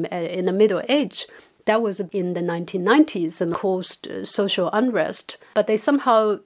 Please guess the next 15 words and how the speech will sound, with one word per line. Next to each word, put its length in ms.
these 160
people 320
managed 420
to 120
survive. 580
But 240
Dongbei, 540
the 100
northeast 500
part 200
of 100
China, 340
still 360
remain 540
rather 680